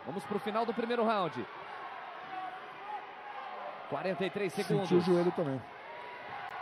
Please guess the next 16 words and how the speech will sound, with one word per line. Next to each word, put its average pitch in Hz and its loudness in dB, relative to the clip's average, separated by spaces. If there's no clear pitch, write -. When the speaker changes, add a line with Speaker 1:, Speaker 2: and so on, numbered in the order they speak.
Speaker 1:
É, 139 4
ele, 151 0
não, 151 -2
ele 151 0
tá 175 2
com 180 -2
dificuldade 190 0
de 214 2
apoiar 202 4
a - 2
perna, 170 4
né? 180 0
O 190 4
Felipe 233 0
vai 233 4
ficando 240 0